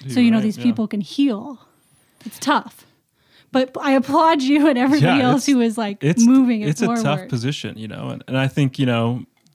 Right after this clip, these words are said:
Speaker 2: like, like the people you mentioned, like Maps and kinda what they're doing, I think those of us who are advocates and who are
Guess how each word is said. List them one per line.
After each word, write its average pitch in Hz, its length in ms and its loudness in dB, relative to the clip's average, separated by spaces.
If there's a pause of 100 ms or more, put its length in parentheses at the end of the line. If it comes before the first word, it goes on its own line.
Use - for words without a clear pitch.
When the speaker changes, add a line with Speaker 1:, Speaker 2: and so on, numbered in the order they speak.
Speaker 2:
like, 127 260 -6
like 131 180 -4
the 135 100 -2
people 139 240 0
you 120 100 2
mentioned, 123 340 0
like 107 140 0
Maps 123 380 -2
and 113 100 -4
kinda 113 160 0
what 110 140 -2
they're 110 100 -2
doing, 123 320 2
I 110 80 0
think 110 280 -4
those 113 280 0
of 107 100 -2
us 110 160 -2
who 117 120 -2
are 117 120 0
advocates 113 600 -4
and 107 80 -10
who 123 180 2
are 113 320 0